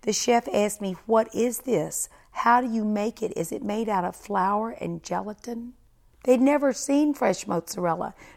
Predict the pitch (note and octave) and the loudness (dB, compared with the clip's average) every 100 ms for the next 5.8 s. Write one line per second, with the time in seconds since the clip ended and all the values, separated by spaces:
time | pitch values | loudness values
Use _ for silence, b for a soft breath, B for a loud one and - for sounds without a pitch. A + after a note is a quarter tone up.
0 | B A3+ A#3+ C#4 C#4+ A3+ F3 - - A#3 | B 2 8 8 8 4 2 -2 -4 0
1 | C4 C#4+ - F#3 B2+ - - - _ _ | 0 0 -2 -6 -6 -14 -20 -20 _ _
2 | - A3+ - C#4 C4+ - A3 B3+ C#4 G3+ | -8 -8 -2 -2 -2 -2 0 0 0 -4
3 | D#3+ - - - C4 A3+ D#4+ F4 C#4+ - | -6 -8 -6 2 4 6 4 4 0 0
4 | B B - C4+ C#4 C#4+ C4 A3+ G#3 G#3 | B B -8 0 4 4 4 4 4 2
5 | A#3+ D4+ - G#3 F3 D#3+ D#3+ F3+ | -2 -2 -6 -6 -4 -6 -8 -16